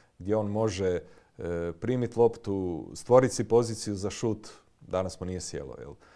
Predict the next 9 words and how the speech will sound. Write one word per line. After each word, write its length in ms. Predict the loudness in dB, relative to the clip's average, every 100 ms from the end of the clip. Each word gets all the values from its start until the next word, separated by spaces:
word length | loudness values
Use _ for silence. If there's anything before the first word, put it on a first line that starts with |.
| -20 _ -10 -4
E, 340 | -2 -2 -2 -6 -14 _ _ _
i 140 | -6 4
dalje 400 | 8 8 8 4
imamo 300 | 2 2 2
otvorene 640 | 4 4 4 2 -4 -8 -16 _ _ _ _ _ 2
te 140 | 4
dvije 260 | 6 4 6
pozicije, 760 | 4 4 0 -4 -4 -4 -6 -10 _ _ _ _ -12
e, 600 | -6 -4 -2 -4 -4